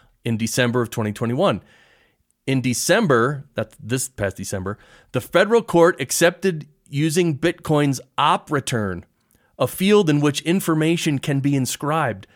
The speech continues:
to notify the attackers about this case. So literally, they're gonna somehow, and I don't get all the technical parts of it, but they're gonna inscribe into the blockchain a note to the guy who stole this guy's crypt-, stole this guy's Bitcoin. That,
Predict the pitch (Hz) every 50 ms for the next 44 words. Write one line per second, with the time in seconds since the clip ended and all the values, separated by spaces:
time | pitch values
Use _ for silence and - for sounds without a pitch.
0 | _ _ _ - 170 151 147 151 160 180 190 196 180 - 165 139 135 139 127 135
1 | 139 135 131 - - 160 165 180 - 139 120 113 117 - - 123 120 135 135 139
2 | - 135 135 127 - - - - 135 107 87 - - - - _ _ _ _ _
3 | _ _ _ _ _ _ _ _ _ - - 160 147 147 151 165 180 190 190 180
4 | 170 160 151 156 151 147 165 160 151 143 - - 160 160 165 156 151 151 151 147
5 | 135 135 135 147 170 180 165 143 151 147 147 139 139 127 113 - 135 135 131 131
6 | 110 101 110 98 - _ - 110 101 95 - - 95 95 104 - _ - - _
7 | _ - 139 131 131 151 143 151 151 151 143 151 156 147 135 - - - 156 156
8 | 156 165 170 185 185 165 147 123 156 170 180 - - 170 143 151 131 143 147 151
9 | 170 175 - - 143 135 131 127 127 127 - _ _ - - 156 143 135 135 160
10 | 185 180 160 151 160 156 - _ _ _ - - 170 165 151 156 139 165 160 175
11 | 175 175 151 156 170 165 147 - - - 175 175 180 165 151 151 - - 175 170
12 | 165 139 143 - - 185 175 175 - - - - 147 160 - - 180 165 147 156
13 | 143 - 175 151 135 120 120 147 156 165 - - 127 104 98 104 - _ _ _
14 | _ _ - _ _ _ _ _ _ _ _ _ - - 139 - 156 180 202 214
15 | - -